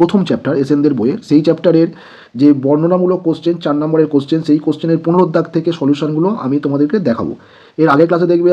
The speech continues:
আমি চোদ্দ দাগ পর্যন্ত দেখবে, চোদ্দ দাগ পর্যন্ত আমি সলিউশন দেখিয়েছিলাম আগের ভিডিওতে। যদি তোমরা সেই ক্লাসগুলো না করে থাকো, সেই ক্লাসগুলো আগে অবশ্যই করে দেখে নিও, তারপরে এই ক্লাসটা দেখো, তাহলে তোমাদের বুঝতে সুবিধা হবে। এই যে অঙ্কগুলো আছে তোমাদের এসএনদের বইয়ের, এসএনদের যে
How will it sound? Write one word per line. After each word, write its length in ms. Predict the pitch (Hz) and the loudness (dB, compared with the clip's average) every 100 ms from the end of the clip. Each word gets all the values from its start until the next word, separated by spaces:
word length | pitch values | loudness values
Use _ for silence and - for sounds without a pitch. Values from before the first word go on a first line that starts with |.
| 160 | 2
আমি 80 | 165 165 | 0 -4
চোদ্দ 140 | 147 165 | -4 -2
দাগ 80 | 165 | -2
পর্যন্ত 200 | 156 156 160 | -4 -2 -2
দেখবে, 160 | 151 165 160 | 0 0 0
চোদ্দ 140 | 131 139 | -2 0
দাগ 100 | 139 147 | -2 -2
পর্যন্ত 260 | 143 147 143 | 0 0 -2
আমি 80 | 139 139 | -4 -2
সলিউশন 280 | 127 131 139 | -2 -2 -2
দেখিয়েছিলাম 420 | 131 170 175 180 165 | 0 0 0 -2 0
আগের 160 | 127 143 | 0 0
ভিডিওতে। 260 | 143 147 147 147 | 2 2 2 0
যদি 100 | 120 131 | 0 0
তোমরা 160 | 135 135 | -2 -2
সেই 100 | 135 | -2
ক্লাসগুলো 280 | 143 143 151 139 | -2 0 0 0
না 60 | 147 | -2
করে 140 | 156 156 | 0 0
থাকো, 140 | 156 160 | 0 -2
সেই 100 | 147 135 | -2 -2
ক্লাসগুলো 280 | 135 139 131 | -2 -2 -2
আগে 100 | 127 127 | 0 0
অবশ্যই 280 | 135 151 147 | -2 -2 -2
করে 120 | 151 147 | 0 0
দেখে 160 | 156 165 | 0 -2
নিও, 100 | 180 143 | -2 -4
তারপরে 260 | 127 143 151 | -2 0 0
এই 60 | 135 | 0
ক্লাসটা 240 | 131 143 135 | -4 -4 -4
দেখো, 120 | 135 | -2
তাহলে 160 | 135 123 | -4 -4
তোমাদের 180 | 131 143 123 | -2 -2 0
বুঝতে 180 | 131 180 | -2 -2
সুবিধা 220 | 131 104 92 | -2 -2 -4
হবে। 120 | 113 - - - - 165 | -10 -16 -20 -20 -2 2
এই 60 | 180 | 4
যে 40 | 180 | 2
অঙ্কগুলো 280 | 190 196 180 | 2 0 0
আছে 140 | - 147 151 | -2 -4 -4
তোমাদের 180 | 156 156 | -2 -2
এসএনদের 320 | 147 175 170 170 | -2 -2 -2 2
বইয়ের, 200 | 156 160 139 151 139 | 2 2 -2 -4 -2
এসএনদের 260 | 151 156 | -2 0
যে 40 | 139 | 0